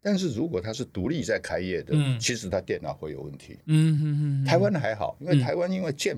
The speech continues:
Speaker 1: 保，
Speaker 2: 嗯。
Speaker 1: 所以你不得不使用电脑。
Speaker 2: 嗯。是。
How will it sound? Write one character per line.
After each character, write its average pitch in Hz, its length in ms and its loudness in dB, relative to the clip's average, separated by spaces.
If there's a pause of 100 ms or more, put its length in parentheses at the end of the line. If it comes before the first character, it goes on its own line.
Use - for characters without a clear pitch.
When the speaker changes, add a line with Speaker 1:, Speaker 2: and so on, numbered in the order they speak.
Speaker 1:
保， - 280 -4
Speaker 2:
嗯。 - 60 -20 (160)
Speaker 1:
所 - 160 4
以 147 60 6
你 131 100 4
不 117 180 -4
得 107 180 0
不 104 120 -6
使 - 200 -4
用 80 120 -8
电 80 200 -6
脑。 69 100 -14
Speaker 2:
嗯。 - 60 -14
是。 120 260 0